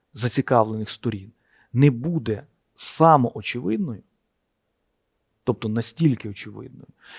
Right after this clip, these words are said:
що, ем, кажуть: «Ні, я тільки хочу, щоб моя дитина навчалася саме, е, в новій школі, в інакшій школі».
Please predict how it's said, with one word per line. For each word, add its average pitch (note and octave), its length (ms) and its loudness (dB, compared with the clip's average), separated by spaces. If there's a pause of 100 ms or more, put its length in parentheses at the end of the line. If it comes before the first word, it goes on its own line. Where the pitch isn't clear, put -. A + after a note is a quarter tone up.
(120)
що, A#2+ 840 0 (480)
ем, A2 140 -6
кажуть: G#2 320 -2
«Ні, B2+ 320 0 (140)
я G#2 200 -8
тільки F3 460 -2
хочу, C#3 360 -8
щоб A2+ 240 -12
моя A2 220 -10
дитина D3 480 -8 (160)
навчалася A2+ 760 -6 (400)
саме, A2+ 600 0
е, - 40 -14 (760)
в A2 100 -6
новій B2+ 240 4
школі, A2 420 -10 (380)
в - 120 -16
інакшій C3 440 0
школі». - 400 -18